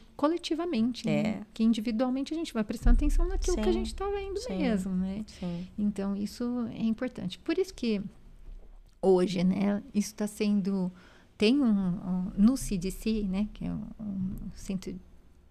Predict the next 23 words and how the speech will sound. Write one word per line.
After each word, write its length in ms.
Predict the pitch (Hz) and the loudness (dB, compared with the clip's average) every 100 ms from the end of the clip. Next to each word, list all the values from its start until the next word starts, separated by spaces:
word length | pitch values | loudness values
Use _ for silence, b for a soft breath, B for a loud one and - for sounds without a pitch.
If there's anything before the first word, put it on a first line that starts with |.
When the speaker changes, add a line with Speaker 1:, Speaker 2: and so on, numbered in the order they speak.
| _ | _
Speaker 1:
ah, 160 | 202 196 | -8 -6
agora 160 | 208 202 | -8 -6
não 320 | 214 220 220 | -2 -2 -4
lembro, 140 | - - | -6 -6
C 160 | 294 | -2
D 120 | 262 | -2
C. 180 | 226 - - - | -4 -10 -18 -18
Speaker 2:
C 160 | - 254 | -6 -4
D 140 | 262 | -4
C, 220 | 277 160 143 | -4 -4 -2
eu 40 | |
também 300 | 190 185 147 | -2 -2 -2
não 160 | 147 151 | -4 -2
sei, 200 | 269 240 | 0 2
Speaker 1:
Ah, 440 | 240 240 262 269 | 2 2 0 -2
Speaker 2:
mas 60 | 233 | -2
tá. 200 | - 208 | -2 -2
Speaker 1:
é, 160 | 208 202 | -2 -2
agora 320 | 196 240 240 | 0 0 2
Speaker 2:
Uhum. 60 | 214 | 2
Speaker 1:
já, 160 | 214 208 | 2 0
já 160 | 214 | -2
tô 200 | 208 240 | 0 2